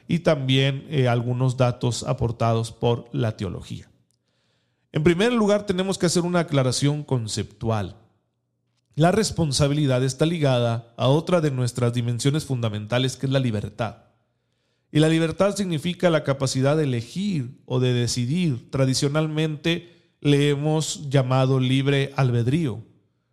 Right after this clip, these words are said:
Podemos decir sí o no a lo que se nos presenta, podemos elegir. Podemos aceptar también con dignidad cosas que son inevitables, como esas cuestiones de que una enfermedad, un accidente, una mala noticia,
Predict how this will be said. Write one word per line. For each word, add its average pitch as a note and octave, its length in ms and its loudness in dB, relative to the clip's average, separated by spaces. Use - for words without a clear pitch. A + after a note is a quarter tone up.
Podemos D3+ 400 2
decir C3+ 320 0
sí G#3 560 -2
o E3 120 2
no F3+ 440 0
a - 360 -4
lo C#3+ 220 2
que C#3+ 100 0
se C3+ 100 0
nos B2 160 -2
presenta, C3+ 600 -2
podemos B2+ 360 -2
elegir. C#3 460 -8
Podemos F#3+ 360 2
aceptar F3 680 0
también D3+ 720 0
con C3 280 -2
dignidad D3+ 800 -2
cosas E3 340 0
que D3+ 160 0
son D3+ 240 0
inevitables, C#3+ 960 -2
como C3 400 2
esas C3+ 280 0
cuestiones B2+ 540 0
de B2+ 120 0
que A#2 100 -4
una A#2+ 140 0
enfermedad, A#2 440 0
un B2+ 120 -2
accidente, B2 600 -2
una A#2 140 -2
mala B2 180 2
noticia, C3 580 -2